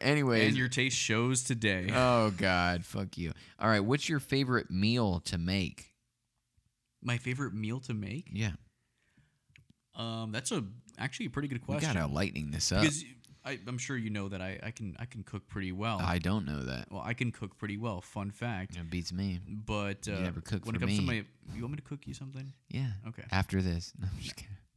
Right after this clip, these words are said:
Speaker 2: Fuck you. Um, but my favorite all-time thing to cook,
Speaker 1: Yeah.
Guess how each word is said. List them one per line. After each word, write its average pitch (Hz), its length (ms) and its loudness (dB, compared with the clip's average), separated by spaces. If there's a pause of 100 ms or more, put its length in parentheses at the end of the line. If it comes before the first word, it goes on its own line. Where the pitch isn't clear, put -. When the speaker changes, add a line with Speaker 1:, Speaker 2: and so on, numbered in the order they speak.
Speaker 2:
Fuck 101 220 -8
you. - 120 -10 (480)
Um, 95 360 -2 (280)
but 104 160 -8
my 101 140 0
favorite 127 420 -2
all-time 107 640 -6 (480)
thing 98 200 -6
to - 200 -10
cook, 127 380 -10 (160)
Speaker 1:
Yeah. 85 180 -2